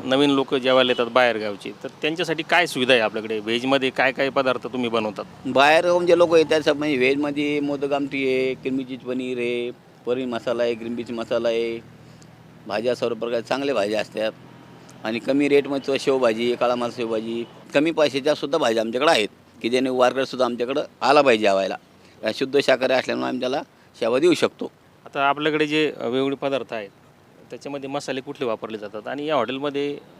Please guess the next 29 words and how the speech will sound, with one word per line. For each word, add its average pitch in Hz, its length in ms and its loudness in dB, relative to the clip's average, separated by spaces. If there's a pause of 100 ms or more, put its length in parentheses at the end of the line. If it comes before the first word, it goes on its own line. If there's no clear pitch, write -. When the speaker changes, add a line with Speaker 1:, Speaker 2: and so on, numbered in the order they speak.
(160)
Speaker 1:
जे 131 100 -10
स्वयंपाक 123 400 -2
आहे 131 140 0
ते 123 100 -10
कोण 143 240 -2
बनवतं? 107 320 -6 (360)
Speaker 2:
माझा 170 480 8
मुलगा 170 420 6
जास्तीत 160 280 2
जास्त 156 200 0
स्वयंपाक 147 440 -2
तयार 135 140 2
करायचा 127 200 -2
प्रयत्न 113 340 -2
करतो. 110 360 -2 (440)
त्याचे 120 200 -2
मसाले 120 360 0
आमचे 127 220 0
असे 123 200 0
घरी 110 300 0
आम्ही 113 220 0
तयार 113 160 4
करतो. 104 300 -4 (600)
प्रवीण 113 220 -2
मसाला 113 280 -2
जास्त 113 200 -4
आम्ही 113 240 -6
बाहेर 104 340 -6
घेत 104 140 -2